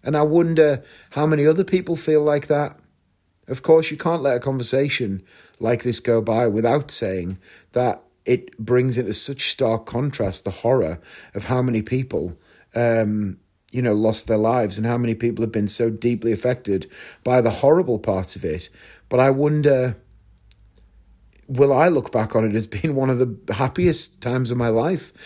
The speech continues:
Happiest in a singular sense of that the pressure to achieve something was removed.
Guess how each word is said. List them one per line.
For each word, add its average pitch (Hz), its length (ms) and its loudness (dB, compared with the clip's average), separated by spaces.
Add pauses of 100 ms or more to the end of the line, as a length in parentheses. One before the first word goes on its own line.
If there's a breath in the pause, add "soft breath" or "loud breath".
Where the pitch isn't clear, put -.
(240 loud breath)
Happiest 165 680 0
in 135 100 2
a 127 60 0
singular 143 640 0
sense 147 480 0
of 113 180 -4
that 117 380 -4 (560 loud breath)
the 139 80 -4
pressure 175 540 0
to 175 240 -2
achieve 196 600 -2
something 95 680 -6 (340 loud breath)
was 110 240 -6
removed. 127 840 -2